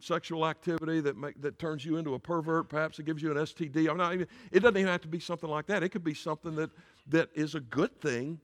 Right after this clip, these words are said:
that gets turned into a God thing, which then makes it a bad thing. Some of y'all worship your children.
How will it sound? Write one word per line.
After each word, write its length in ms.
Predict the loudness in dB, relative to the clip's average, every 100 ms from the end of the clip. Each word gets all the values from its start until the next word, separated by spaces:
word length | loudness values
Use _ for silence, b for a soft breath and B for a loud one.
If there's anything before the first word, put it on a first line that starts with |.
| -2
that 160 | -2
gets 220 | -2 -6
turned 300 | -6 -4 -2
into 240 | -4 0 0
a 60 |
God 300 | 2 -2 -2 -6
thing, 220 | -6 -6
which 160 | -6 -8
then 160 | -8 -6
makes 240 | -6 -6
it 60 | -8
a 40 |
bad 300 | -6 -8 -10
thing. 120 | -14 -18 _ _ _ _ _ _ _ _ _ _ _
Some 160 | -8 -2
of 40 |
y'all 180 | 2 2
worship 320 | 2 0 -4
your 80 | -8
children. 380 | -4 -4 -6